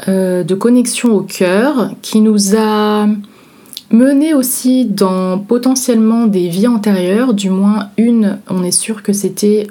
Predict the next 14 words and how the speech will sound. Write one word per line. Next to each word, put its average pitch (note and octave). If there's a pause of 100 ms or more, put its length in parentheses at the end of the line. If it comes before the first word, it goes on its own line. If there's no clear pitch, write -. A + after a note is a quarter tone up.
euh, F3
une F#3+
vie G3+
antérieure, G3+ (180)
pour E4+
en C#4+
finalité G#3+ (480)
emmener A#3+
mon A3+
consultant A#3
dans A3 (180)
le G3
grand G3+ (100)
tout. E3+